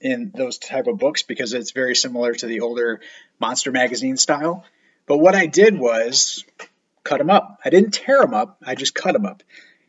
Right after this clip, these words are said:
And what was cool is that these comics are old. They're thrift shop, flea market finds,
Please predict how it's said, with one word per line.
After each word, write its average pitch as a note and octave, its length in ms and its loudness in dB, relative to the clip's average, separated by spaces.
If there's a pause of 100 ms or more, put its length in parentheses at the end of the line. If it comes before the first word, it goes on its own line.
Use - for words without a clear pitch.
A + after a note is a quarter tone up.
(160)
And D3 180 2
what F3 200 6
was F3+ 140 2
cool C#4+ 300 4
is C3 120 4
that A#2+ 320 4 (920)
these G3+ 180 4
comics G3 440 -4
are A#2+ 200 0
old. D#3+ 420 0 (680)
They're C#3 120 -2
thrift D#3+ 320 0
shop, - 480 -2
flea C#3+ 280 -4
market C3 320 -2
finds, B2 440 -6